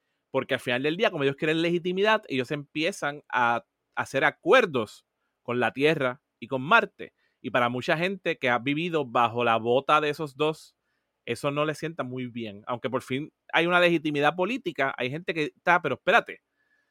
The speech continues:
¿por qué nosotros estamos negociando con los, con los terri-, con los terrícolas y con los marcianos? Si ellos no han jodido toda la vida, ¿por qué de momento tú estás to-, haciendo acuerdos y estás enforcing decisiones de ellos? Right?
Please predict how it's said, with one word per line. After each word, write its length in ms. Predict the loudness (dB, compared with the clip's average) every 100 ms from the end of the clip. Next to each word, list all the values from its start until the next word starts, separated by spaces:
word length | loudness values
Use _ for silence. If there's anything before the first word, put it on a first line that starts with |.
| _ _
¿por 140 | -14 -6
qué 100 | -4
nosotros 220 | -2 -2
estamos 240 | 0 0
negociando 440 | 2 2 2 -2 -4
con 140 | -2
los, 140 | -4 -4
con 180 | -2
los 120 | -2 -2
terri-, 220 | -6 -6
con 160 | -8 -6
los 140 | -6
terrícolas 380 | -6 -4 -2 -2
y 20 |
con 80 | -2
los 100 | -2
marcianos? 480 | -4 -10 -10 -12 -8
Si 100 | -4
ellos 120 | -2
no 80 | -2
han 100 | -2
jodido 200 | -2 -2
toda 120 | 0
la 100 | -2
vida, 260 | -2 -4 -4
¿por 160 | -6 -2
qué 100 | 2
de 60 |
momento 360 | 4 2 0 -2
tú 80 | -4
estás 400 | 2 6 6 4 _
to-, 180 | -6 -4
haciendo 320 | -4 -6 -2 -2
acuerdos 440 | 2 0 2 -2
y 80 | -2
estás 260 | -2 -2 -2 -2 -4 -8 -6
enforcing 640 | 0 2 0 -4 -8 -4
decisiones 640 | -4 -4 -8 -4 -2 -2
de 140 | -4 -4
ellos? 220 | -6 -16 -20 _ _ _ _
Right? 260 | 4 4